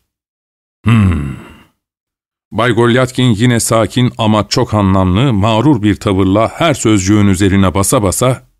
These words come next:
"Christian Ivanovich," diye başladı. Christian Ivanovich, buraya geldiğimde sözüme özür dileyerek başladım. Yine aynı şeyi söylüyorum.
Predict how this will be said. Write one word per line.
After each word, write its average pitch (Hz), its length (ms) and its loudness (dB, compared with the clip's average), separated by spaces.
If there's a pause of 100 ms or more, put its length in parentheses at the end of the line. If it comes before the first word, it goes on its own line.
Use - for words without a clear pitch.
(480)
"Christian 123 680 0
Ivanovich," 90 760 -6 (380)
diye 95 220 -2
başladı. 85 440 -6 (1000)
Christian 98 600 -4
Ivanovich, 78 680 -12 (540)
buraya 139 240 2
geldiğimde 113 560 -2
sözüme 143 420 -2
özür 123 300 0
dileyerek 101 500 -2
başladım. 85 420 -10 (380)
Yine 170 180 0
aynı 101 260 -2
şeyi 92 260 -6
söylüyorum. 85 580 -8